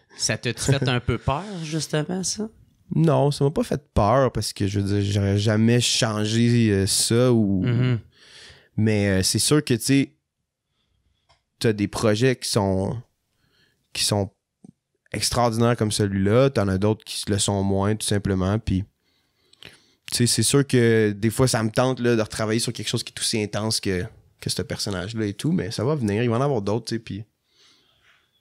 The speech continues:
Speaker 2: ouais.
Speaker 1: OK. Puis ça, t'avais travaillé déjà avec, euh, Xavier Dolan sur, euh, Indochine.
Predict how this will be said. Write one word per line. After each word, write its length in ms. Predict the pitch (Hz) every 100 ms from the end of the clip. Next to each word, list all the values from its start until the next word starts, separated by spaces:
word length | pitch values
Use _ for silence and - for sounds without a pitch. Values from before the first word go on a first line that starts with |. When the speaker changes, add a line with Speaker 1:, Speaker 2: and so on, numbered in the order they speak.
| _ _ _ 113
Speaker 2:
ouais. 160 | 113 - _ _ _ -
Speaker 1:
OK. 300 | 120 113 120 113 92 - _ _ - -
Puis 100 | -
ça, 120 | -
t'avais 240 | 156 113 113
travaillé 360 | - 113 107
déjà 400 | 123 113 104 127
avec, 340 | 113 95 98 -
euh, 520 | 95 87 85 82 82
Xavier 480 | 92 95 101 92 104
Dolan 480 | 104 90 95 104 104
sur, 200 | - 98 92 90
euh, 320 | 85 80 73 -
Indochine. 840 | 92 95 101 - - 110 151 160